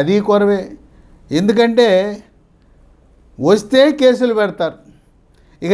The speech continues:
జీవితకాలం కోర్టుల చుట్టూ తిరగాలి. వల్లభనేని వంశీ కోసం బయటకు వస్తే, ఇల్లు దాటి బయటకు వస్తే ఈ యువతకి ఉద్యోగాలు రావు,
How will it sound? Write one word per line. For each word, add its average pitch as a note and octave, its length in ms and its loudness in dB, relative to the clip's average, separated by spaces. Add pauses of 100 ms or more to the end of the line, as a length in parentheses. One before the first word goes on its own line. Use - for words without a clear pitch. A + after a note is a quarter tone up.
(120)
జీవితకాలం A#3+ 840 2 (1080)
కోర్టుల A3 320 0 (100)
చుట్టూ A#3 220 -2 (140)
తిరగాలి. E3 420 -2 (840)
వల్లభనేని A#3+ 600 2
వంశీ A#3 300 0
కోసం A#3 340 0 (100)
బయటకు G#3+ 340 0
వస్తే, A3+ 240 0
ఇల్లు A3 220 -4
దాటి A#3 280 0
బయటకు A3 300 2
వస్తే A3+ 260 2 (1300)
ఈ F#3+ 160 -4
యువతకి A#3 480 2 (180)
ఉద్యోగాలు F#3 600 2
రావు, D3+ 200 -2